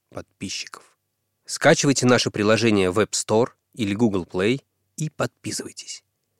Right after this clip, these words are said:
А специально для слушателей «Мистиков» у нас есть промокод «Волна». Чтобы его активировать, нужно открыть в интернете страницу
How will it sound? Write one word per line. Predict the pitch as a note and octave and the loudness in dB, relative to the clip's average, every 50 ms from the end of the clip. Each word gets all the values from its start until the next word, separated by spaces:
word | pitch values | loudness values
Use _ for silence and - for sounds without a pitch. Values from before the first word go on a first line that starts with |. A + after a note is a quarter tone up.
| _ _ _ | _ _ _
А | - - | -8 -8
специально | - _ C3+ - - E3+ E3+ D#3+ D#3 | -6 _ -6 0 2 4 4 6 4
для | C3+ B2 B2+ A#2+ | 4 4 2 2
слушателей | - - D3+ C#3+ - - - - G2+ G2 | 2 0 0 0 0 -6 -10 -8 -6 -2
«Мистиков» | F#2 G2+ C3 C#3 - - - - - - _ _ _ _ _ _ _ _ _ | 0 0 0 0 -2 -8 -10 -12 -14 -16 _ _ _ _ _ _ _ _ _
у | - | -4
нас | G2 A#2 B2+ - - | -2 -2 -2 -2 -2
есть | B2+ - - | -4 -6 -6
промокод | _ - - A2+ A2+ A2+ - - - F2 - - _ _ _ _ _ _ _ _ _ _ | _ -4 -2 0 0 0 -2 -4 -14 -14 -14 -14 _ _ _ _ _ _ _ _ _ _
«Волна». | _ G2+ F#2 F#2+ F#2+ F#2+ F#2 F2+ F2 F2 D#2+ - - _ _ _ _ _ _ _ _ _ _ _ _ _ _ _ _ _ - | _ -10 -4 -2 -2 -2 -2 -4 -6 -8 -10 -14 -18 _ _ _ _ _ _ _ _ _ _ _ _ _ _ _ _ _ -18
Чтобы | - - - A#2+ A2 B2 | -14 -2 -2 2 2 4
его | A#2+ B2 | 4 4
активировать, | A#2+ - - - A2+ C3+ D#3+ E3+ D#3+ D3 - - | 4 2 2 0 4 4 4 4 4 2 -2 -2
нужно | - A#2 B2+ A#2 G#2 A#2+ | 0 2 2 2 4 2
открыть | A2+ G#2 - - D#3 C#3+ | 0 0 2 -2 -2 0
в | - B2 | 0 -2
интернете | A2 - A#2 A#2+ C3 C#3 - A#2 | -2 2 2 2 2 2 2 -2
страницу | G2+ _ - A2 A2+ B2 B2 - - - G2+ - | -6 _ 0 2 4 4 2 0 -2 -6 -6 -6